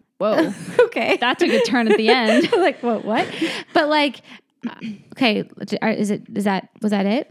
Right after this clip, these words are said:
Speaker 1: Yeah.
Speaker 2: So, like, what I took from that really is,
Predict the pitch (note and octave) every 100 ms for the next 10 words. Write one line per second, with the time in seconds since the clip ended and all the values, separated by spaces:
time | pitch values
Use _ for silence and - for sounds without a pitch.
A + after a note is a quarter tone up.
0 | C4 G#3+ - _ _ - - C#4 C4 A#3+
1 | A3+ G#3 G#3+ A#3+ A3+ A3+ - A#3 - A3+
2 | A3 G#3 F#3+ - G#3 B3+ B3 G#3+ G#3 G3+
3 | G3+ F#3+